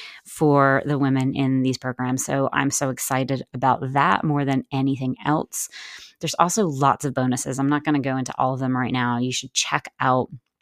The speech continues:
the Hormone Breakthrough Blueprint page on my website. But I will say one of the things that is new to this year's program is I am doing the A O scan, which if you listened, um, last episode, maybe my last bonus episode or two <laughs> bonus episodes before,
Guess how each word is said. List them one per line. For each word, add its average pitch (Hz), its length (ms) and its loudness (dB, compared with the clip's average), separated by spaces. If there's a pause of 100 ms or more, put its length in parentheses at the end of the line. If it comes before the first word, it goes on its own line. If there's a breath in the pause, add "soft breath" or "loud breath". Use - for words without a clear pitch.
(360)
the 151 200 0
Hormone 143 280 4
Breakthrough 135 320 -2
Blueprint 139 480 -6
page 185 360 0
on 147 120 -2
my 147 100 -2
website. 175 520 0 (260 loud breath)
But 156 300 2
I 147 80 4
will 147 160 0
say 143 380 -2
one 143 180 0
of 135 100 0
the 135 80 -10
things 135 280 -4
that - 100 -6
is 139 160 -4
new 170 380 0
to 143 120 -6
this 135 220 -4
year's 135 180 -6
program 135 460 -4
is 139 160 -6
I 135 140 -2
am 135 160 -2
doing 139 380 -2
the 131 180 -6
A 131 240 -2
O 139 120 -4
scan, 202 600 0 (320 loud breath)
which - 160 -6
if 139 100 -6
you 147 100 -2
listened, 139 520 0 (400 soft breath)
um, 135 580 0
last 156 300 -2
episode, 233 560 0
maybe 233 260 4
my 208 120 2
last 170 260 -2
bonus 180 240 -2
episode 180 440 -2
or 139 140 0
two 175 240 -6
<laughs> - 80 -12
bonus 185 320 2
episodes 175 460 -2
before, 156 480 -6